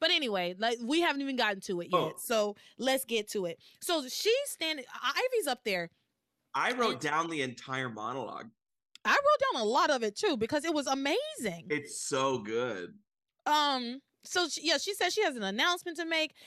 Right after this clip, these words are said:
Speaker 1: and then she explains the, the circumstances
Speaker 2: Yeah.
Speaker 1: of, of Ethan's paternity reveal. We just get that kind of recapping. She's
Speaker 2: Yeah.
Speaker 1: yeah, so
Speaker 2: So that's, that's the first half of that monologue.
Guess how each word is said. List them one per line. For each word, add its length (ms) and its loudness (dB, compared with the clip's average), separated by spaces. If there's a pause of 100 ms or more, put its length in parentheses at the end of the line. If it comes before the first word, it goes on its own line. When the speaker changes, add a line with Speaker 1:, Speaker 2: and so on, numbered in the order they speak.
(200)
Speaker 1:
and 140 2
then 100 0
she 140 0
explains 840 -4
the, 400 0
the 240 -2
circumstances 1120 -4 (560)
Speaker 2:
Yeah. 200 0
Speaker 1:
of, 160 -6 (360)
of 300 -4 (560)
Ethan's 380 0
paternity 540 -4
reveal. 380 -8
We 120 -4
just 180 -4 (100)
get 300 -2
that 380 0
kind 240 -2
of 180 -6 (240)
recapping. 1000 0 (440)
She's 80 2
Speaker 2:
Yeah. 180 -2 (440)
Speaker 1:
yeah, 320 -2 (100)
so 580 2 (800)
Speaker 2:
So 340 -4
that's, 220 0
that's 220 -2
the 100 -2
first 340 -2
half 240 -2
of 80 -10
that 160 -6
monologue. 360 -6